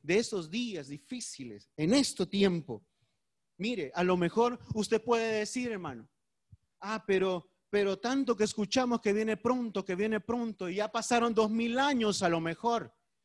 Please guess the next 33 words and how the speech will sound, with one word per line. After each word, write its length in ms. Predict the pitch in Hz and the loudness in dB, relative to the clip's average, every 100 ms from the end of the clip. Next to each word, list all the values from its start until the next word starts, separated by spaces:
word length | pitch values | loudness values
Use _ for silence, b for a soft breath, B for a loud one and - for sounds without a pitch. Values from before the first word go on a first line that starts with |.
| _ - | _ -12
Sí, 220 | - 277 | -4 -4
pero 280 | - 214 208 | 0 -2 -2
para 180 | 214 202 | -4 -6
el 80 | |
Señor 440 | 208 240 226 254 254 | -6 -6 -4 -4 -4
un 120 | 247 | -6
día 220 | 240 262 | -2 -2
es 80 | 240 | -2
como 260 | 254 226 233 | -4 -4 -2
mil 260 | 240 240 | -2 -2
años, 340 | 247 254 214 165 | -4 -6 -6 -2
la 160 | 202 | -2
palabra 420 | 214 208 226 240 | -2 -2 -4 -6
lo 160 | 233 226 | -8 -8
dice. 320 | 240 226 - _ _ _ _ _ _ _ _ _ _ _ _ _ - | -8 -12 -16 _ _ _ _ _ _ _ _ _ _ _ _ _ -4
Un 180 | 277 | -2
día 180 | 254 277 | 0 0
es 80 | 269 | -2
como 280 | 277 262 269 | -2 -4 -2
mil 240 | 262 262 | -2 -2
años, 420 | 277 262 143 - | -2 -2 -6 -10
hermano, 280 | - 113 127 | -16 -14 -4
y 80 | 180 | -2
no 120 | 226 | 4
es 80 | 285 | 4
la 140 | 277 | 4
lógica 600 | 240 277 320 - 226 - 190 | 2 2 0 -4 -4 -2 0
nuestra, 580 | 208 294 - - 113 _ _ _ _ _ _ - | 2 2 0 -6 -14 _ _ _ _ _ _ -2
no 280 | 196 240 277 | 2 4 4
es 180 | 285 175 | 2 2
la 100 | 156 | 2
lógica 400 | 170 170 160 156 | 2 0 -4 -4
nuestra, 340 | 160 156 | -4 -4